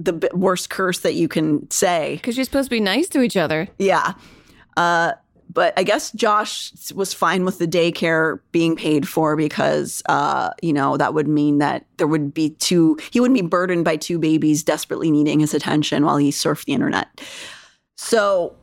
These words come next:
Speaker 1: at this point, after the second pregnancy had been announced, her dad was openly saying to her, "You need to get a divorce from this man," which I respect.
Speaker 2: Huge,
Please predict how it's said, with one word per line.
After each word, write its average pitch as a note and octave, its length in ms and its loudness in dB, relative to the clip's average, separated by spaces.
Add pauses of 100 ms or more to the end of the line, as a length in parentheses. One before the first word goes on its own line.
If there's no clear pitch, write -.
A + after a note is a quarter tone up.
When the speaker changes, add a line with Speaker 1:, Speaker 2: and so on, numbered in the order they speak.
(480)
Speaker 1:
at F#3 180 0
this A#3 160 0
point, A3 500 0
after F3+ 280 0
the F3+ 60 -2
second F3+ 340 -2
pregnancy E3+ 500 -2
had G#3 160 2
been F3 100 -2
announced, D#3+ 560 0
her E3+ 100 -2
dad E3+ 340 0
was F3 120 -6 (100)
openly F3 380 -4
saying E3+ 460 -2
to F3+ 160 -10
her, D3+ 320 0
"You E3 160 0
need G#3 180 4
to G3+ 120 -2
get D#3 480 -2
a E3 80 -2
divorce F3+ 560 -2
from D3+ 220 0
this - 180 -4
man," B2+ 260 -2
which D#3+ 180 0
I E3 340 -2
respect. - 640 -6
Speaker 2:
Huge, A3 840 0